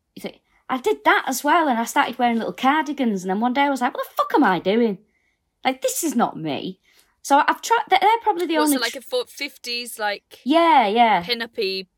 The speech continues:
Speaker 2: victory roll
Speaker 1: That's
Speaker 2: thing?
Speaker 1: it, like the pin-up, that type thing. And I,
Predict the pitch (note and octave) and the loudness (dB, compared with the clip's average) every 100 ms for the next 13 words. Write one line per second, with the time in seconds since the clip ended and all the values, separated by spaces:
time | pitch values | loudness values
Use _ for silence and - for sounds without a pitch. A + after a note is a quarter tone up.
0 | _ A3+ - - F3 E3 C#4 C#4 - D#3 | _ -6 -6 -10 -6 4 6 6 0 -4
1 | F#3 F3 G3+ G#3 - C4+ C#4+ B3 - _ | -2 2 2 2 -2 0 0 0 -4 _
2 | - F3 - - F#3 E3 - E3 D#3 F3 | -6 -4 -6 -6 -4 -4 -4 -8 -4 -4